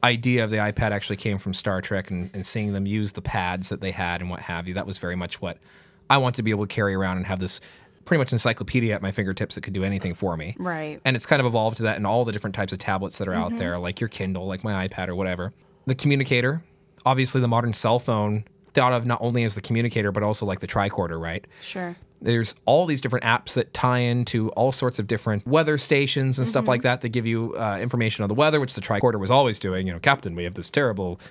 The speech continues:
Speaker 1: plasma storm coming in. We gotta go."
Speaker 2: <laughs>
Speaker 1: Um, or even there's, there's third-party devices that are being, you know, designed for these things that are, lo-, you know, measuring electromagnetic fields.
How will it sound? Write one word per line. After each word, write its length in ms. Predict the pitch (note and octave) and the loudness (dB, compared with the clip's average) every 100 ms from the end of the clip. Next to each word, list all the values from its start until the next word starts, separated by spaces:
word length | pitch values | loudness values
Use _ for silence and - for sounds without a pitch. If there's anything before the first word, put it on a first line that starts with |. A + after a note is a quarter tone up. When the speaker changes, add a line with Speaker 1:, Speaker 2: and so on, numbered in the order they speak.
| - | -6
Speaker 1:
plasma 340 | - C#3+ A2+ F#2+ | 2 4 4 0
storm 300 | - A2+ F#2+ | 0 0 4
coming 280 | D3+ A#2+ A#2+ | 4 4 2
in. 180 | A2+ | 0
We 140 | F2 F2 _ | -2 -10 _
gotta 180 | - A#2 | 0 0
go." 200 | B2+ G2 - - | 0 -4 -8 -4
Speaker 2:
<laughs> 0 | |
Speaker 1:
Um, 1000 | C4 C4 D4 C#3+ C#3 C3+ A3+ - B3 G#3+ - _ - | -2 2 4 6 6 6 4 0 -4 -8 -14 _ 2
or 460 | D#3 D#3 D3+ D3+ D3+ | 4 6 4 2 2
even 360 | F3 E3+ D#3 | 0 2 4
there's, 320 | D3 C#3+ C#3 | 4 4 2
there's 340 | - C3 B2 - | 0 0 0 0
third-party 640 | - D#3+ - F3 G3+ D3 | 0 0 4 4 4 0
devices 500 | A2+ B2+ G3+ - A#2+ | 0 2 2 0 0
that 80 | A2+ | 0
are 80 | G#2+ | 0
being, 320 | A2 G#2+ A2 | 0 -2 -4
you 100 | D3+ A2+ | -2 -2
know, 60 | |
designed 460 | G2+ G#2 A#2 D3 C#3+ | -2 0 2 2 0
for 120 | A#2 | -2
these 240 | G#2 G2+ | -2 -4
things 280 | - G2+ G#2 | -4 -2 -2
that 80 | G#2 | 0
are, 100 | G2+ | 0
lo-, 220 | G#2 G#2+ - | 0 -2 -2
you 80 | B2 | 0
know, 60 | |
measuring 360 | A2+ A2+ G#2+ G2 | 2 0 0 0
electromagnetic 680 | G2+ F#2 F2 E2+ A#2+ D3 - | -2 -4 -4 -2 2 0 0
fields. 460 | D3 C#3+ D3 C#3+ | 0 0 0 -4